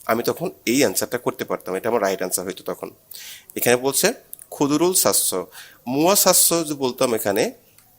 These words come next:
আপনি, আহ, গত, আহ, গত সপ্তাহে কী কিনেছেন, আমি বলতে পারতাম, এই যে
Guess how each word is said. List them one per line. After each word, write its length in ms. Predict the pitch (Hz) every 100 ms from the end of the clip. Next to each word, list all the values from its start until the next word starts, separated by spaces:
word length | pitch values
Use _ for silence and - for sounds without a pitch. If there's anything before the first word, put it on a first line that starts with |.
| -
আপনি, 340 | 104 - 156
আহ, 500 | - - - 98 95
গত, 340 | 90 104 - 107
আহ, 100 | 98
গত 320 | 92 95 107
সপ্তাহে 360 | - 131 151 123
কী 160 | 160
কিনেছেন, 420 | 160 170 165 247 262
আমি 180 | 120 107
বলতে 300 | 104 120 120
পারতাম, 280 | 95 - -
এই 100 |
যে 100 | 113